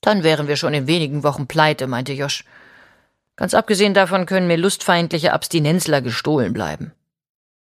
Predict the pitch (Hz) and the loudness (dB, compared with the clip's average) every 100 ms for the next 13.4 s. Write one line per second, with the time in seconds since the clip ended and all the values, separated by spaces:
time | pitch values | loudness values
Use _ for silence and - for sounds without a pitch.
0 | _ _ _ _ _ _ 196 180 196 190 | _ _ _ _ _ _ -6 -2 -2 -2
1 | - 170 151 135 143 151 143 147 160 131 | -2 0 2 0 -2 0 0 0 -2 0
2 | 135 131 120 123 110 - - - - _ | 0 0 -2 -4 -6 -10 -18 -20 -20 _
3 | - 139 - 139 131 147 156 - 135 131 | -6 -4 -4 -2 2 2 2 2 0 0
4 | 135 156 147 - _ _ - 220 294 262 | -2 -2 -2 -6 _ _ 0 2 4 4
5 | 196 160 208 240 247 254 247 269 294 226 | 2 2 0 2 4 4 2 2 2 2
6 | 131 _ _ - 156 135 - _ - 220 | 0 _ _ -4 0 0 -2 _ 2 2
7 | 240 202 208 - 160 160 247 247 214 220 | 2 0 0 0 -2 2 4 6 4 0
8 | 240 _ _ _ _ _ _ _ _ _ | -4 _ _ _ _ _ _ _ _ _
9 | _ - - - - 190 180 160 156 151 | _ -10 -2 -2 2 2 0 -2 0 0
10 | 147 135 - 135 147 143 147 143 147 147 | 0 -4 -6 -6 -2 0 2 2 2 0
11 | - - - 170 165 - 120 135 - - | -4 -10 -4 -2 -2 -6 -8 -8 -4 -6
12 | - - 110 - 123 - 135 120 123 113 | -6 -8 -8 -8 -8 -4 -2 -2 -4 -6
13 | - 104 85 | -6 -6 -6